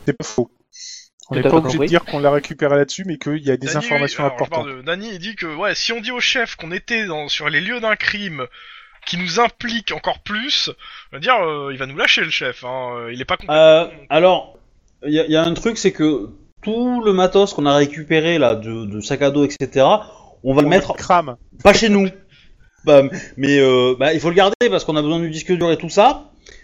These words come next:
Speaker 4: Mais, euh, on va le mettre en consigne, euh, dans un truc, euh, je sais pas où. Euh,
Speaker 2: Euh, je sais
Speaker 4: et
Speaker 2: où le
Speaker 4: on,
Speaker 2: mettre.
Speaker 4: on se débrouille, quoi. Euh,
Speaker 1: Non.
Speaker 4: et, et,
Speaker 1: Ça
Speaker 4: et éventuellement,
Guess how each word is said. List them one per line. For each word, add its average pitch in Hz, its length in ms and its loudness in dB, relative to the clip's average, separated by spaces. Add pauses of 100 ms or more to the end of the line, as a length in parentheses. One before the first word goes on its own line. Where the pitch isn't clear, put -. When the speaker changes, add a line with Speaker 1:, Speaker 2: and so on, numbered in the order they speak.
Speaker 4:
Mais, 160 260 0
euh, 160 60 2
on 156 240 0
va 170 80 4
le 180 60 0
mettre 202 160 4
en 190 100 0
consigne, 202 560 -2
euh, 143 580 2
dans 139 360 -2
un 139 340 -2 (160)
truc, 165 340 -4
euh, 127 480 2
je 113 60 -10
sais 135 100 -4
pas 135 160 4
où. 202 360 0 (480)
Euh, 131 180 0
Speaker 2:
Euh, 139 400 6
je - 40 -10
sais 147 100 0
Speaker 4:
et 147 40 0
Speaker 2:
où 143 60 -2
le 143 60 -2
Speaker 4:
on, - 20 -2
Speaker 2:
mettre. 139 260 -4 (800)
Speaker 4:
on 135 180 0
se 127 80 -2
débrouille, 175 340 2
quoi. 107 280 2 (340)
Euh, 107 500 -6
Speaker 1:
Non. 143 340 4
Speaker 4:
et, 147 280 4
et, 175 140 2
Speaker 1:
Ça 254 300 2
Speaker 4:
et 151 100 4
éventuellement, 190 680 2